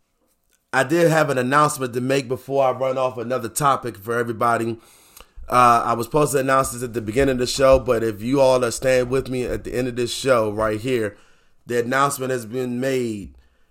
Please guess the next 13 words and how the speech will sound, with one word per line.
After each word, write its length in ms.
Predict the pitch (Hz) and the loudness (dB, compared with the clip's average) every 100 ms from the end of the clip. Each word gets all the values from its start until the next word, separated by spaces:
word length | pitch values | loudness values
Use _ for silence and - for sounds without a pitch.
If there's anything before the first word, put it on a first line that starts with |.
| _ - | _ -4
If 240 | 135 156 131 | 0 0 0
you 220 | 180 180 | 0 4
all 180 | 175 175 | 4 4
can 160 | 175 | 0
support 460 | 165 156 - 170 131 | -4 -4 2 0 2
my, 300 | 151 151 147 | -2 -2 -2
if 220 | 135 135 | -2 0
you 160 | 151 185 | 2 2
all 140 | 175 | 2
can 140 | 160 160 | 0 -6
support 480 | - 143 175 165 135 | -8 -4 -2 0 0
this 200 | 170 - | 0 0
show 480 | - 170 98 80 | 2 2 2 -6